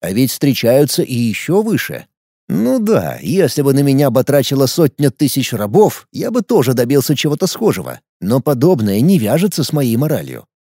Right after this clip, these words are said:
Хорошо, что избавился от этой гнили. Даже на душе стало как-то чище и приятней.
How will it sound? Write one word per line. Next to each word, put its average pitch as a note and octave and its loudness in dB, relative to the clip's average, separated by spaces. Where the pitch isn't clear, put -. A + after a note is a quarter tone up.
Хорошо, G#3 2
что A3 -2
избавился F#3 2
от D3 0
этой C#3+ 0
гнили. A#2 0
Даже G#2 -6
на B2 0
душе C3+ 0
стало C3 -2
как-то C3+ -4
чище C3+ -6
и B2+ -2
приятней. A#2 -6